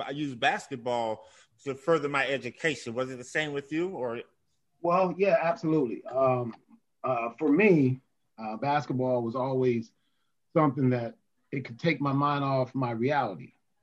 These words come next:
Speaker 2: You know, you know, it was, you know, turmoil at home, which a lot of times, oftentimes it was. You know, that was a way for me to escape and go and,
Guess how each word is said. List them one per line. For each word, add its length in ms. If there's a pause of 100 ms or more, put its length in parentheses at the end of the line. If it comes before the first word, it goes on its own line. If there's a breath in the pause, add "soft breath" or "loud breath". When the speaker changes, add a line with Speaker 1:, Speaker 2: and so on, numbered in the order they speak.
(200)
Speaker 2:
You 160
know, 280 (120)
you 80
know, 240 (280)
it 80
was, 140 (800)
you 80
know, 140
turmoil 640
at 100
home, 480
which 180
a 60
lot 160
of 100
times, 300
oftentimes 760
it 80
was. 440 (380)
You 120
know, 60
that 160
was 80
a 40
way 200
for 100
me 160
to 80
escape 460 (240)
and 140
go 300
and, 220